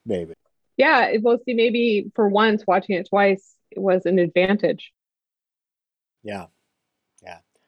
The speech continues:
Speaker 1: All
Speaker 2: Can't
Speaker 1: right.
Speaker 2: be true. Can't
Speaker 1: All
Speaker 2: be
Speaker 1: right.
Speaker 2: true.
Speaker 1: Fair. <laughs> Fair enough. All right, but we got, we got, but we gotta keep going. So, uh,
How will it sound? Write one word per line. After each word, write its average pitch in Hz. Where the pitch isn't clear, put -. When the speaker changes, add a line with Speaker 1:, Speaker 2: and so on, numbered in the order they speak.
Speaker 1:
All 156
Speaker 2:
Can't 180
Speaker 1:
right. 170
Speaker 2:
be 170
true. 160
Can't 185
Speaker 1:
All 170
Speaker 2:
be 156
Speaker 1:
right. 151
Speaker 2:
true. 160
Speaker 1:
Fair. 165
<laughs> -
Fair 170
enough. 151
All 160
right, 123
but 151
we 180
got, 190
we 165
got, 165
but 156
we 170
gotta 175
keep 147
going. 117
So, 120
uh, 113